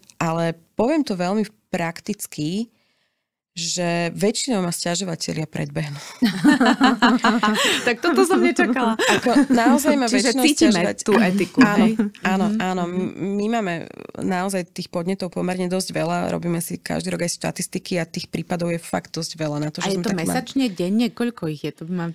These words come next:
Speaker 2: také konkrétne
Speaker 1: Oh,
Speaker 2: číslo.
Speaker 1: viete čo, zhodou okolností napríklad, e, dnes mám zasadnutie arbitrážnej komisie a máme na programe, o, m, posudzovanie, myslím, že ôsmich prípadov.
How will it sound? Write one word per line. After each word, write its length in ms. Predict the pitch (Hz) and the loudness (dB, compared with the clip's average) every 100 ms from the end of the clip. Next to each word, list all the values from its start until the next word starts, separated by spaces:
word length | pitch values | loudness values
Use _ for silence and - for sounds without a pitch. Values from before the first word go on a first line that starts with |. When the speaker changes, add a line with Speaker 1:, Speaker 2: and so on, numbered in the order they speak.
| - | -10
Speaker 2:
také 300 | 165 - 175 _ - | -12 -8 -10 _ -8
konkrétne 480 | 185 285 277 254 | -2 0 0 -2
Speaker 1:
Oh, 100 | 180 | -4
Speaker 2:
číslo. 340 | - 185 - 165 170 - - 202 | -4 -6 -6 -6 -8 -12 -14 -6
Speaker 1:
viete 240 | 196 214 339 | -4 -2 -2
čo, 80 | |
zhodou 320 | 226 202 214 190 | -2 -2 0 -2
okolností 400 | - 208 196 - | -2 -2 -2 -4
napríklad, 480 | 175 214 208 165 | -4 -4 -6 -6
e, 60 | - - 170 170 | -4 -4 -2 -2
dnes 240 | 180 202 | -2 -2
mám 160 | 190 160 | -2 -2
zasadnutie 540 | 170 - 160 160 175 | -4 -6 -6 -6 -4
arbitrážnej 480 | 165 175 170 160 160 | -4 -6 -6 -4 -6
komisie 480 | - 170 175 - 165 | -2 -2 -2 -2 -2
a 160 | 160 | -2
máme 160 | 160 165 | -2 -2
na 160 | 156 160 | -2 -2
programe, 560 | - 160 156 156 156 | -4 -2 0 0 -2
o, 400 | - - 160 156 | -2 -2 -2 -4
m, 400 | 160 - - - | -8 -10 -10 -10
posudzovanie, 540 | - 190 - 165 160 160 | -6 -6 -4 -6 -2 0
myslím, 320 | 156 - 160 | -2 -2 -4
že 80 | 156 | -2
ôsmich 400 | 160 214 165 - | 0 0 -4 -4
prípadov. 560 | 175 170 160 147 170 | -4 0 -2 0 -4